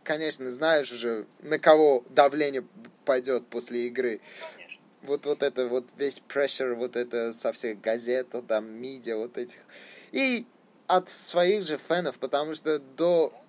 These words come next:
Speaker 1: до начала игры все уже были сконцентрированы против Венгера, потому что большинство фенов как бы щас сконцентрировано было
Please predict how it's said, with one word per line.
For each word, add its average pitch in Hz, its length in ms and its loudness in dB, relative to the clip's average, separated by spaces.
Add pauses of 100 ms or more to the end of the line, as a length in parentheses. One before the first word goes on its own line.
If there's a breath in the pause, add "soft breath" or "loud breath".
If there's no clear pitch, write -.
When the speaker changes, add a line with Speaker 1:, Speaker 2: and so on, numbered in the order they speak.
Speaker 1:
до 175 220 -2
начала 165 420 0
игры 147 340 -4
все 156 240 -4
уже 147 240 -6
были 139 240 -6
сконцентрированы 139 960 -6
против 170 400 -4
Венгера, 139 340 -6
потому 120 320 -6
что 127 160 -12
большинство 131 640 -6
фенов 151 340 -6
как 101 220 -6
бы 127 200 -6 (640 loud breath)
щас 156 360 0
сконцентрировано 143 920 -4
было 135 300 -4